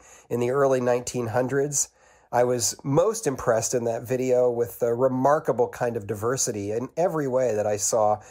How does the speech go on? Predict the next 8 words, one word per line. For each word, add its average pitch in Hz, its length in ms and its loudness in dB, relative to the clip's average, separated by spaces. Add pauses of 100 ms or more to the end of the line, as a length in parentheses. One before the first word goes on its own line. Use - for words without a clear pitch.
(220)
among 131 300 2
those 135 300 2
who 123 80 -2
were 117 120 0
narrating 113 600 0
that 107 400 -6
particular 110 520 -4
event. 101 380 -2